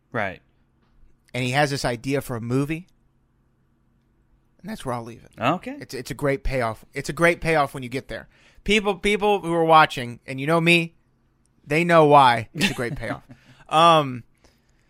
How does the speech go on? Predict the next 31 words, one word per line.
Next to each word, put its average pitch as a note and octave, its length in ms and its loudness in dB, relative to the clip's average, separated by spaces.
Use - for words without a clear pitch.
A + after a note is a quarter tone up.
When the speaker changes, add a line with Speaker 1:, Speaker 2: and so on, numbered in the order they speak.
Speaker 2:
but E3 80 0
anyway, F#3 260 2
so D#3+ 200 0
it D#3 100 -2
was, D#3 100 -4
it D3+ 120 -6
was D3+ 120 -2
cool G3+ 160 -4
to G3+ 100 -4
see F3+ 80 -8
Brittany D3+ 400 -6
in, C3+ 100 -10
in C#3+ 180 -10
this B2+ 180 -10
match C3+ 240 -6
against B2 260 -14
Jader. C3+ 440 -2
I F#3 100 4
was G#3+ 120 2
interested A#3+ 280 -6
to F#3+ 40 -12
see G#3+ 220 -4
because D3 280 -4
we D#3 120 -8
saw A#3 300 0
her F#3+ 340 0
in D#3+ 140 -4
the D#3 100 -2
Glow E3 380 0
exhibition E3 760 -4
match, B2 500 -6